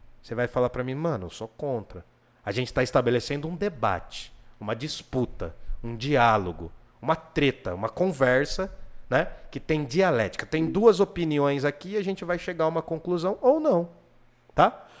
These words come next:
O Heráclito teria sido o primeiro cara a perceber o quê? O cosmo surgiu do movimento.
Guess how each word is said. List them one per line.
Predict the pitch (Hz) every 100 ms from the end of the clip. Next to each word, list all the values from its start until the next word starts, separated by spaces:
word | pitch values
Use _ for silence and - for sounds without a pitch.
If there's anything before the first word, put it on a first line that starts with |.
| - -
O | 233
Heráclito | 226 120 143 143 123 107 123
teria | 135 117 123
sido | - - 127
o | 127
primeiro | - 117 117 165 139
cara | - 123 120 101
a |
perceber | - 117 113 117 104 117
o | -
quê? | - 92 78 - - - _ _ _
O | -
cosmo | - _ - 135 127 123 123 127 131 - _ _ _ _ _
surgiu | - - 123 107 95 98 110 113 113 - - - -
do | 98
movimento. | 95 101 92 95 85 73 - -